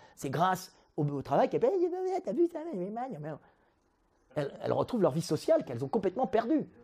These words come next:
Tu vois ? Alors que nous, les mecs, on, on, on, on, on papote pas, hein. On va dire comment on va gagner de l'argent, ou bien on monte nos, on monte nos femmes, « T'as vu celle-là, elle est bonne,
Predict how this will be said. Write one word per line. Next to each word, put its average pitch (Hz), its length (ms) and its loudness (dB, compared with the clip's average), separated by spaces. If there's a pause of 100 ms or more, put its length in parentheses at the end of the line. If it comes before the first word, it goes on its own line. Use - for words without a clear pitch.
(680)
Tu - 80 -4
vois ? 175 200 2 (840)
Alors - 140 -8
que 147 80 8
nous, 190 120 10
les 147 120 6
mecs, 214 180 2
on, 117 120 -4
on, 131 140 -4
on, 131 300 -2
on, - 320 -6
on 92 40 -8
papote 156 340 4
pas, 208 240 6
hein. 165 120 0 (300)
On 127 140 -4
va 123 100 4
dire 143 140 2
comment 127 160 4
on - 20 2
va 123 100 4
gagner 120 220 0
de 120 40 0
l'argent, 143 420 2
ou 185 40 2
bien 131 140 4
on 131 60 4
monte 135 200 2
nos, 123 220 -2
on - 60 -4
monte 127 280 0
nos 127 100 2
femmes, « 156 240 -2
T'as 117 100 -8
vu 113 100 -10
celle-là, 127 260 -6
elle 120 80 -6
est 113 40 -2
bonne, 131 440 2